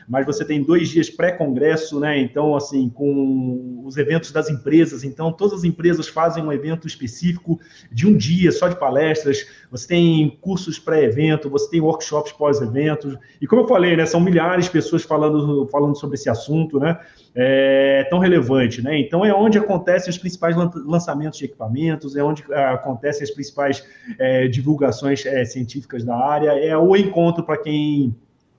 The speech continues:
pra quem trabalha na área, né? Então, se você trabalha com M S e quer ir num encontro, eu sugiro fortemente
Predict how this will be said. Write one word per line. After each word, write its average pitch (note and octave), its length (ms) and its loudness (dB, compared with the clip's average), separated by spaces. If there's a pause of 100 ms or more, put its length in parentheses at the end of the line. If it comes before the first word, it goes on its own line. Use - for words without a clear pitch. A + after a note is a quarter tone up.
(120)
pra C3 120 -2
quem D#3 160 0
trabalha C#3 340 2
na C3+ 120 2
área, A2 280 4
né? B2+ 100 2
Então, B2+ 140 0
se C#3+ 80 0
você D#3 180 0
trabalha D#3+ 380 0
com D3 100 -2
M C#3 200 2
S C#3+ 280 -2
e A#2+ 40 -10
quer D#3 180 -2
ir D3+ 60 2
num D3 180 2
encontro, C#3 400 -2
eu C#3 40 0
sugiro C#3 340 -4
fortemente C#3 760 -4